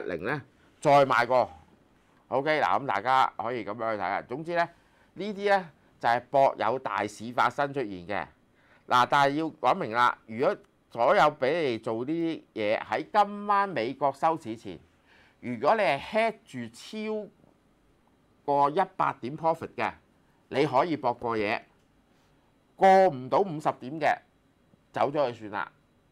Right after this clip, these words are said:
即係因為你唔，可能禮拜一返嚟呢，你係唔，冇足夠空間畀你離開市場啊！呢樣嘢大家一定要小心嘅。噉啊，另外呢，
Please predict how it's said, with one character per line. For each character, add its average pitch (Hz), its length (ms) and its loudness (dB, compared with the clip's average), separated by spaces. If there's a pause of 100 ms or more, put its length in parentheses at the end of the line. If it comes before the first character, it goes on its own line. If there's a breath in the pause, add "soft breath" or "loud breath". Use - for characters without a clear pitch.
(360)
即 - 80 -2
係 214 100 2
因 214 100 4 (100)
為 147 100 -2
你 139 60 -10
唔， 107 80 -12 (280 soft breath)
可 185 180 8
能 123 140 0
禮 135 40 0
拜 139 160 4
一 - 20 2
返 175 260 -2
嚟 98 140 -2
呢， 147 300 0
你 123 100 -4
係 131 180 -2
唔， 98 300 -10 (360)
冇 113 300 -2
足 202 220 -2
夠 131 180 2
空 156 220 -8
間 151 260 -2
畀 101 160 -4
你 113 160 -6
離 87 260 -8
開 127 220 -4
市 98 180 -12
場 85 200 -10
啊！ 90 100 -8
呢 110 80 -8
樣 120 140 -8
嘢 90 120 -8
大 82 140 -10
家 113 200 -6
一 - 20 -8
定 82 180 -14
要 87 60 -10
小 80 80 -20
心 87 320 -10
嘅。 76 100 -12 (640 soft breath)
噉 143 160 -6
啊， 143 80 0
另 107 160 -4
外 101 180 -6
呢， 131 160 -4